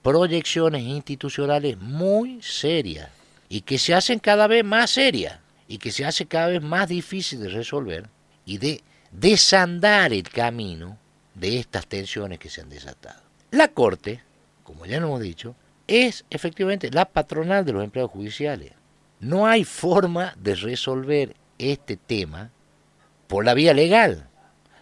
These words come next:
salvo que la Corte hubiera llamado o hubiera pedido la conciliación obligatoria para ver y acordar con el sindicato una resolución de este conflicto.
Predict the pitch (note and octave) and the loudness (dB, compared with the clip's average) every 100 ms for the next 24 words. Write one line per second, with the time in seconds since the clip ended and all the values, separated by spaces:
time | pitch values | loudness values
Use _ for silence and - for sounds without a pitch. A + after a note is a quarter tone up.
0 | - - C3+ D3+ G#3+ A#3+ C#3 A2+ C3+ D3+ | -10 2 6 8 8 4 4 4 2 0
1 | D#3+ C#3+ D3+ C#3 C#3 C#3+ C#3+ C#3+ D#3+ G3+ | 0 -2 0 -2 -4 -2 -2 0 -2 -4
2 | - F2 F#2+ A2 - B2 B2+ A#2 A#2 A#2 | -6 -6 -4 -6 -6 -4 -4 -6 -8 -6
3 | A#2+ B2+ C#3 C3+ C3+ C#3 C3+ C#3 C#3 B2+ | -6 -6 -4 -6 -4 -4 -4 -2 -2 -2
4 | - G2 G#2 C#3+ B2+ A#2+ B2 A#2+ A#2 F#2+ | -2 -2 -2 0 0 -2 -2 -2 -2 -2
5 | C#3 D#3 D3+ E3 E3+ G3 - C#3+ - A3 | -4 -4 -4 -6 -6 -6 -2 -2 -2 -14
6 | - _ _ _ _ - G#2+ G#2 A2 A2+ | -14 _ _ _ _ -8 -2 0 0 -2
7 | A#2 B2+ C3+ G#2 D2+ E2 E2 - D2 - | -4 -4 -4 -6 -12 -10 -10 -12 -20 -20
8 | - | -20